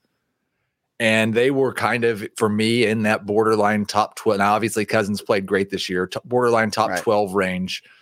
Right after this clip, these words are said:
Speaker 1: Um, Cousins doesn't have a team as of right now for next year. I still think I'd rather buy Rodgers or Cousins for a pick than I would Jones right now.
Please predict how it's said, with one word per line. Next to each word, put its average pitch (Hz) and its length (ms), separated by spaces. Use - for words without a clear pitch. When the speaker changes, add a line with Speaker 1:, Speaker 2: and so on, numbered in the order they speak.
Speaker 1:
Um, 95 260
Cousins 127 460
doesn't 110 240
have 107 220
a 98 60
team 113 640
as 107 240
of 95 160
right 98 220
now 92 260
for 92 220
next 90 320
year. 85 240
I 135 120
still 196 380
think 185 200
I'd 123 140
rather 131 260
buy 120 300
Rodgers 123 520
or 107 140
Cousins 98 680
for 120 240
a 95 60
pick - 640
than 117 120
I 107 80
would 113 220
Jones 151 320
right - 160
now. - 220